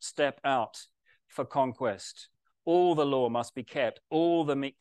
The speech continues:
people must seek God. Here at Jericho, all the people were to shout. And as a result,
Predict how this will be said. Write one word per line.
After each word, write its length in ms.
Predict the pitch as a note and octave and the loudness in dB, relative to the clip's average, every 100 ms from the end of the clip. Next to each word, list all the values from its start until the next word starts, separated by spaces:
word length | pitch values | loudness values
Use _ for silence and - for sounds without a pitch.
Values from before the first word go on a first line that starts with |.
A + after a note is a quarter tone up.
| - | -8
people 380 | D3+ C3 A#2+ G#2 | -6 -4 -6 -4
must 300 | A#2 B2 - | -6 -6 -8
seek 240 | C#3 C3 | -10 -6
God. 400 | B2+ A2 F#2 F#2+ - _ _ _ _ _ _ _ _ _ | -4 -2 -4 -12 -20 _ _ _ _ _ _ _ _ _
Here 220 | C#3 C#3+ | 0 0
at 100 | C#3 - _ _ | 0 -6 _ _
Jericho, 640 | - C#3 C#3 C#3 C#3 A#2 B2 | -4 0 0 0 0 -2 -2
all 280 | E3 E3 D#3+ | -2 0 0
the 100 | C#3 | -2
people 360 | - C#3 C3+ B2+ | -4 -8 -4 -4
were 100 | A#2+ | -4
to 120 | B2+ | -6
shout. 600 | - D3+ C#3+ F#2 - - _ _ _ _ _ _ | -8 -6 -6 -8 -16 -20 _ _ _ _ _ _
And 180 | C3+ C3 | -8 -6
as 300 | D#3 D3 C#3+ | 0 0 0
a 80 | C3+ | -2
result, 640 | C3 B2+ D3+ A#2 G#2+ - | -4 0 2 2 -2 -10